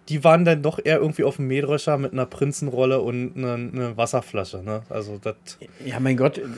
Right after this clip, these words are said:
Speaker 2: Sommerurlaub war Ernte, Jan. Wie konntest du da an
Speaker 1: Ja.
Speaker 2: Urlaub denken? Also ich hab ja, wir, wir hatten damals einen Fiat Laverda,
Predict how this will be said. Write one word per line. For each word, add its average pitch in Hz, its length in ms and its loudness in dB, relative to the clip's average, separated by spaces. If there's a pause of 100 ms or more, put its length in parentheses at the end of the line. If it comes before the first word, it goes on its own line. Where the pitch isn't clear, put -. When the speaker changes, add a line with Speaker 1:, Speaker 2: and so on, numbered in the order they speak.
(100)
Speaker 2:
Sommerurlaub 123 600 -2
war 117 100 0
Ernte, 135 320 -4
Jan. 92 380 -6
Wie 113 80 -8
konntest 131 320 -2
du 117 40 -6
da 113 140 2
an 110 140 -4
Speaker 1:
Ja. 127 60 4
Speaker 2:
Urlaub 160 200 4
denken? 110 260 -2
Also 110 240 -2 (420)
ich - 200 0
hab - 160 2
ja, 127 220 6
wir, 135 160 2
wir 135 100 4
hatten 160 220 0
damals 143 340 4
einen 135 80 -2
Fiat 147 520 0
Laverda, 120 500 4